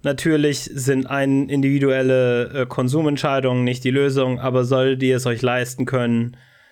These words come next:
ähm, geht vielleicht doch auf die Pharmamärkte, äh, äh, diese, äh, Programme, wo man dann so eine Direktverbindung zu den Herstellern, so kleinen Herstellern aus der eigenen Region hat. Es ist schon ganz nett. Es ist auch vor allen Dingen lecker.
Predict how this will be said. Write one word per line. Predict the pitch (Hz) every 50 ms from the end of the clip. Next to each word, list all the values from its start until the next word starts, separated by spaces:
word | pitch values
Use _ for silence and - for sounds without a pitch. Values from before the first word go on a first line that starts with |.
| _ _ _ _ _ _ -
ähm, | 135 131 131 127 127 127 131 127
geht | 123 127 143 131 131
vielleicht | - 143 131 127 123 123 127 -
doch | 143 135 127 127
auf | 117 120 117 -
die | - 123 117 113 113 113 110 110 113 110
Pharmamärkte, | - - 120 117 120 117 113 110 110 107 104 110 110 - - - 120 113 110 110 107 110 107 107 _ _ _ _ _ -
äh, | 131 120 117 113 110 117 113 110
äh, | 110 120
diese, | 131 - - 117 123 123 123 117 110 120 117 110 110 110 110 - - - 120
äh, | 127 113 107
Programme, | - - 127 117 - 123 110 110 113 113 117
wo | 117
man | 113 113 110 110
dann | 113 113
so | 110 117
eine | 110 110
Direktverbindung | 110 117 110 127 117 - - 120 113 117 113 110 110 110 107
zu | - - 113
den | 110
Herstellern, | 107 113 113 110 110 - - - 107 110 107 107 110
so | 110 117 110
kleinen | - - 117 113 113
Herstellern | 117 117 113 113 - - 120 113 107
aus | 107 110 107 -
der | 110
eigenen | 107 117 113 110 110 110
Region | 107 113 107 107 113 107 104 104 104
hat. | 107 104 104 - - - - - - - - - - - -
Es | - 165 160 220
ist | 214 -
schon | - 247 214 190
ganz | 170 151 143 123 131
nett. | 127 110 104 -
Es | 113 135 135 151
ist | 170 160 143 - -
auch | 147 143 139 135 131 117 98 -
vor | - - 127 113
allen | 131 123 120 120 120 117
Dingen | 123 117 113 117 117 117 113 117 - _
lecker. | - 117 107 98 - - 107 101 101 98 - _